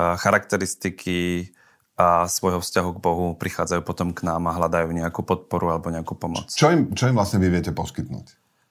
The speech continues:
Speaker 1: A našim takým, ako by som povedal, em, denným chlebičkom alebo ponukou, ktorú máme, e, pre týchto ľudí, je fakt, že vytvorenie toho bezpečného priestoru.
Speaker 2: Mhm.
Speaker 1: Em, pred pandémiou sme mávali, em, tieto stretnutia, e,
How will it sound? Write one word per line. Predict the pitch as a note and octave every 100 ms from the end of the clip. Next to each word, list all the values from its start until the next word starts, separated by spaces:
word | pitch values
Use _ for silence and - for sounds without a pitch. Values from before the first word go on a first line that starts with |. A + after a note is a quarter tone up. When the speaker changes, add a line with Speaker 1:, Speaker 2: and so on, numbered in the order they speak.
| _ _ _ _ _ _ -
Speaker 1:
A | A2+
našim | A#2+ B2+ C#3 C3 C3 B2 B2
takým, | A#2+ A2+ - A2+ A2
ako | G#2+ G#2+
by |
som | G#2+ G#2
povedal, | G#2 G#2 G#2 G#2 G2+ G2+ G2 -
em, | G2 F#2+ G2 G2
denným | G#2+ G#2+
chlebičkom | G#2 G2+ G2 G#2 - A2
alebo | F#2+ F#2
ponukou, | F2+ F#2+ G2 G2
ktorú | F2+ F#2+
máme, | F#2 F2+ F#2 F#2
e, | F#2+ F#2 F2+ F2+ F2
pre | - F#2 F2+
týchto | F#2 -
ľudí, | F2+ F2+ F#2+
je | F#2
fakt, | - F#2
že | F#2
vytvorenie | F2 F#2 F#2
toho | F2+ E2+
bezpečného | F2 - F2+ F#2 F2
priestoru. | E2 D#2+ - E2+ E2 -
Speaker 2:
Mhm. | F#2 F#2 F#2 - - -
Speaker 1:
Em, | F#2 F#2+ F#2+ F#2+ F#2+ F#2 F#2 -
pred | G#2 G#2+
pandémiou | - G#2 G#2+ G#2 G#2 G2+
sme | G2 G2
mávali, | F#2 F2+ F#2 F2+ F2+ F2+ -
em, | F2+ F2+ F2+ F2+
tieto | F#2 F2+ F#2
stretnutia, | - F2+ F#2 F2 - F#2
e, | F2+ F2